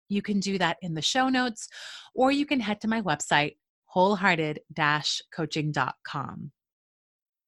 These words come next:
So I just celebrated Wholehearted Coaching's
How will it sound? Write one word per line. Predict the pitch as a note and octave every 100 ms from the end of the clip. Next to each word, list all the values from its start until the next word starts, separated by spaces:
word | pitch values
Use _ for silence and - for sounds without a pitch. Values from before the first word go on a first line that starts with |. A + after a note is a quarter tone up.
| _ - - - -
So | - C#4+ C4 B3+ -
I | B3+ D4 G4+ A#4 F4
just | - - B3+ C4 - -
celebrated | - A3 F#3 F3 E3 D#3+ D#3
Wholehearted | - - F#3 F#3 F#3+ - F3+ D#3+ D#3
Coaching's | - D3+ - D3 D3+ -